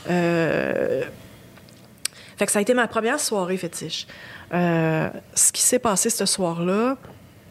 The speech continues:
écoute, je regardais partout, j'avais les yeux ronds comme des billes, là, j'étais super impressionnée.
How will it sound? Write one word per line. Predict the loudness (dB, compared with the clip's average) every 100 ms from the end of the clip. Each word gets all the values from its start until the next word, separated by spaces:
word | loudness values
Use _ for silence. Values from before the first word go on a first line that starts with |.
| -20 -20 -20 -20 -20 -20 -20 -18 0
écoute, | 4 4 2
je | -2
regardais | 0 0 2 2
partout, | 2 -2 -4
j'avais | -2 0
les | 0 2
yeux | 2 2
ronds | 2 2 2
comme | 0 0
des | 0 0
billes, | 2 4 4 4
là, | 4 4
j'étais | 2 -2 -2
super | 2 2 2 0 0
impressionnée. | 2 0 0 0 0 2 4 4 4 2